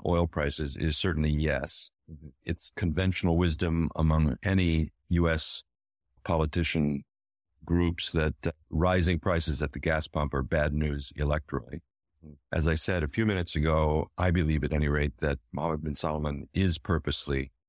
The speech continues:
Speaker 1: trying to impact the price, the global price of oil, in part to have that electoral effect to the detriment of Biden. I think that's part of what's going on.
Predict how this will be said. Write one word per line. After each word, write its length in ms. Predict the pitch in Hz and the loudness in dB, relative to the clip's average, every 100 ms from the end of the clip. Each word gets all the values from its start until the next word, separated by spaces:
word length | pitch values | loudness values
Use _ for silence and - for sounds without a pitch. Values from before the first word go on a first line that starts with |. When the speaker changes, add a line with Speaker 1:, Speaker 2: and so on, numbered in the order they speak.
| _ _ _ _ | _ _ _ _
Speaker 1:
trying 360 | - 95 87 78 | 0 2 2 0
to 120 | 73 | 0
impact 640 | 73 69 73 69 64 - - | 0 -2 -2 -2 -6 -12 -14
the 160 | 62 76 | -6 -4
price, 300 | 82 73 67 | 0 -2 -2
the 180 | 67 73 | -2 0
global 300 | 82 76 - | 2 0 0
price 340 | 82 73 - | 0 0 -2
of 160 | 62 60 | -6 -4
oil, 400 | 85 78 67 65 - _ _ _ _ | 0 2 2 -2 -6 _ _ _ _
in 200 | 98 95 | 0 0
part 420 | - 104 98 87 - | 0 0 0 -4 -6
to 140 | - 85 | -2 0
have 340 | 92 95 78 | 2 2 0
that 240 | 78 69 67 | 0 0 -2
electoral 500 | 82 78 78 - 71 | -2 0 0 -2 -2
effect 520 | 64 - 69 - - - _ _ _ _ - | -2 -2 -4 -4 -12 -20 _ _ _ _ -6
to 100 | 90 | 0
the 80 | 78 | 0
detriment 640 | 73 80 - 73 69 67 | 2 0 0 0 0 0
of 160 | 69 64 - | -2 -4 -2
Biden. 460 | 76 73 62 67 76 _ _ _ _ _ _ _ | 0 0 0 -4 -6 _ _ _ _ _ _ _
I 60 | 73 | -4
think 120 | 71 | 0
that's 140 | 76 - | -2 -2
part 300 | - 92 80 | 0 2 2
of 80 | |
what's 160 | 69 69 | 0 0
going 260 | 69 67 67 | 0 2 2
on. 300 | 65 67 | 2 0